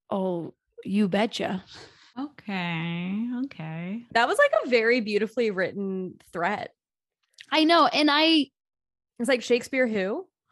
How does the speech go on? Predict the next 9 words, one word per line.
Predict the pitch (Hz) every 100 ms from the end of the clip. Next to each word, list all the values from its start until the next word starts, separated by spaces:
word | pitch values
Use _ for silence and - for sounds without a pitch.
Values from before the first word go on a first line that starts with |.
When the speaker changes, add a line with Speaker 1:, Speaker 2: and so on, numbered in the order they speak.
| -
Speaker 1:
I'm | 311 311
kind | 330 349
of | 415
wondering | 320 277 254 233 220 208
if | 202 -
it's | 185 - - - - _ _ _
fake. | - 190 165 - _ 240
<laughs> | - - - _ _ _ _ _ _ -
Speaker 2:
Yeah. | 269 254 240 220